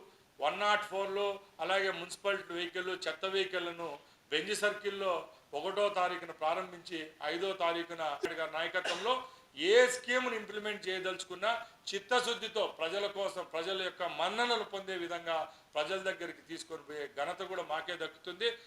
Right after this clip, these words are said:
ఏవైతే సూపర్ సిక్స్లో ఆరు పథకాలు చెప్పామో, ఆసరా అయితే ఏమైతే ఉందో ఆసరా పెన్షన్ ఇస్తున్నాం, మూడు సిలిండర్లు ఇస్తాం, త్వరలో ఉచిత బస్సు ఏదైతే మహిళా మూర్తులకు చేశామో, చెప్పామో, అది కూడా ఇచ్చేదానికి సిద్ధంగా ఉన్నాం. అన్నీ ఇచ్చి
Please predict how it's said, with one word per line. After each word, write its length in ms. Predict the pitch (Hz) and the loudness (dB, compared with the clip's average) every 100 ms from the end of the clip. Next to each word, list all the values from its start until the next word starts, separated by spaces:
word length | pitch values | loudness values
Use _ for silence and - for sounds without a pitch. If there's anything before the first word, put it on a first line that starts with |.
| - - | -18 0
ఏవైతే 520 | 175 220 226 214 214 | 2 4 4 4 2
సూపర్ 380 | - 208 214 214 | 0 -2 -2 -4
సిక్స్లో 280 | 214 - 202 | -8 -4 2
ఆరు 160 | 190 196 | 2 4
పథకాలు 380 | 202 - 202 | 0 2 0
చెప్పామో, 560 | 190 190 220 208 190 147 - - - _ _ _ _ _ 143 | 2 2 6 6 6 0 -6 -20 -20 _ _ _ _ _ 4
ఆసరా 380 | 185 190 208 | 4 6 6
అయితే 480 | 208 190 190 185 190 | 6 6 4 2 2
ఏమైతే 400 | 196 202 202 196 | 2 2 2 0
ఉందో 240 | 196 196 196 | -2 2 4
ఆసరా 340 | 185 185 196 | 4 2 0
పెన్షన్ 420 | 196 196 208 208 | -2 -4 -2 -2
ఇస్తున్నాం, 440 | 202 - 208 185 - - - - | -4 -4 -2 -2 -2 -12 -20 -6
మూడు 220 | 170 214 | 0 2
సిలిండర్లు 460 | 202 208 208 202 196 | 2 2 0 0 -4
ఇస్తాం, 320 | 170 208 196 | -2 0 0
త్వరలో 560 | - 175 208 208 160 - - _ _ _ 156 | 0 2 6 6 4 0 -12 _ _ _ -10
ఉచిత 280 | 170 208 220 | -8 0 2
బస్సు 300 | 214 208 190 | 2 0 -2
ఏదైతే 360 | 196 190 190 | -2 -2 -2
మహిళా 300 | 180 175 190 | -2 2 2
మూర్తులకు 640 | 185 175 175 170 165 156 143 | 2 -2 -8 -8 -6 -6 -4
చేశామో, 520 | 170 170 170 160 147 - | -4 -2 -4 -4 -8 -6
చెప్పామో, 460 | 156 - 160 139 131 - - 127 | -6 -2 -2 -2 -10 -14 -10 -2
అది 180 | 147 214 | 0 4
కూడా 200 | 240 226 | 4 4
ఇచ్చేదానికి 520 | - 185 170 165 160 | 2 -4 -2 -4 -6
సిద్ధంగా 460 | 151 - 170 170 | -8 -4 -2 0
ఉన్నాం. 300 | 156 147 139 - - - 123 | -2 -2 -6 -8 -20 -12 -4
అన్నీ 340 | 147 208 240 | -4 0 0
ఇచ్చి 560 | 226 202 - 196 170 | 0 -2 -4 -2 -2